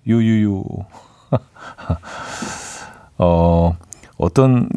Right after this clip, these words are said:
그 특정인의 이미지에 있어서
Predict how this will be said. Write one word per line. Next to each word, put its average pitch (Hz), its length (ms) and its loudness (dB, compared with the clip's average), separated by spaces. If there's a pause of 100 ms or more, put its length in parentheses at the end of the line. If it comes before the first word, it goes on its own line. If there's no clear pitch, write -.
(140)
그 113 1000 -2
특정인의 147 880 2
이미지에 131 1300 2
있어서 110 720 0